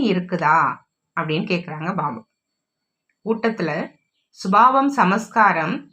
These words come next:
நிலை மாறிடுது. அதாவது இடத்தை மாற்றிடுறீங்களா? எப்பொழுதும் உலகத்துக்கு வெளிச்சம் கொடுக்கும் பிரகாசமான நட்சத்திரமாக இருக்கீங்களா?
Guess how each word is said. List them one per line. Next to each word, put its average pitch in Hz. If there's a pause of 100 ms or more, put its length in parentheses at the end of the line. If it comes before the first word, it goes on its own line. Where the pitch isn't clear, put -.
(260)
நிலை 277
மாறிடுது. 240 (800)
அதாவது 226
இடத்தை 240
மாற்றிடுறீங்களா? 202 (2000)
எப்பொழுதும் 226
உலகத்துக்கு 220
வெளிச்சம் 220
கொடுக்கும் 185 (480)
பிரகாசமான 262
நட்சத்திரமாக 226
இருக்கீங்களா? 208